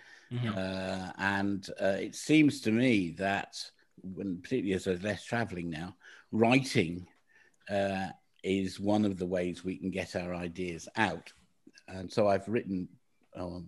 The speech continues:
Speaker 2: been involved with three books. I'm an editor of the,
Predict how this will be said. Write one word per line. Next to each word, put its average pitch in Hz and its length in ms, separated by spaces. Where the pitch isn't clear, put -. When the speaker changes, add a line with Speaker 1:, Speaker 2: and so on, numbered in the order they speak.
Speaker 2:
been 90 140
involved 92 340
with 87 100
three 92 300
books. - 480
I'm 92 260
an 87 240
editor 104 480
of 90 240
the, 90 400